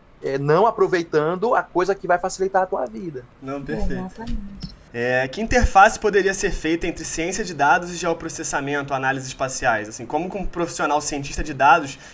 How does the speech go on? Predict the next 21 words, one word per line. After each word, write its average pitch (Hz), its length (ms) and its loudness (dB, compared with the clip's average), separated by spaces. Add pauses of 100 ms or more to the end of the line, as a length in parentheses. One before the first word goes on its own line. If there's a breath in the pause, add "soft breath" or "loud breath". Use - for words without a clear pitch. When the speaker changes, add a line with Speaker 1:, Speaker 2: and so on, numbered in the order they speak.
Speaker 2:
ele 131 120 -4
ia 147 100 2
po-, 147 200 -8
ele 143 180 -6
poderia 143 360 -2
atuar 143 320 0
nesse 139 160 -6
sentido? 123 540 -10 (360 loud breath)
Speaker 1:
Então, 117 320 2
na 165 140 2
realidade, 117 720 2
é, 107 60 -2
o - 100 -8
cientista 233 460 2
de 98 100 -8
dados, - 580 0
eu 170 140 2
vejo 151 240 -2
o 170 40 -6
seguinte, - 460 -6
né? 156 220 2